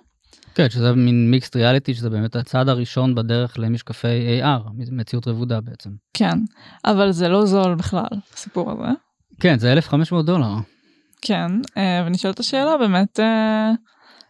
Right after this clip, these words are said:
Speaker 2: מי ישקיע סכום כזה ולמה?
Speaker 1: כן, אז הם באמת משווקים את זה כמוצר שמיועד בעיקר לשימוש ארגוני, לאנשי מקצוע, אה, מקווים שחברות יקנו את זה עבור העובדים שלהם בשביל, אה,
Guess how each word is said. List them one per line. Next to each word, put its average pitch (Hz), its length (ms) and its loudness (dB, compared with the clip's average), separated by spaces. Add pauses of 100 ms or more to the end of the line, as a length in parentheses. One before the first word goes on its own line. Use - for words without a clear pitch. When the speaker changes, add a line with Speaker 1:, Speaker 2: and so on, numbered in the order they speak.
(120)
Speaker 2:
מי 208 220 4
ישקיע 247 380 0
סכום 233 280 -2
כזה 262 220 -4
ולמה? 240 420 -4 (340)
Speaker 1:
כן, 185 200 0
אז 117 160 0
הם 120 100 2
באמת 123 200 2
משווקים 143 460 0
את 143 80 2
זה 123 100 0
כמוצר 117 540 -2
שמיועד 120 340 0
בעיקר 120 340 -2
לשימוש 113 460 0
ארגוני, 117 720 2
לאנשי 110 280 -2
מקצוע, 135 800 2 (500)
אה, 107 680 -2
מקווים 113 400 0
שחברות 120 680 0
יקנו 123 260 2
את 120 60 0
זה 117 80 0
עבור 110 240 0
העובדים 107 400 -2
שלהם 117 260 -2
בשביל, 107 380 -6
אה, 101 400 -6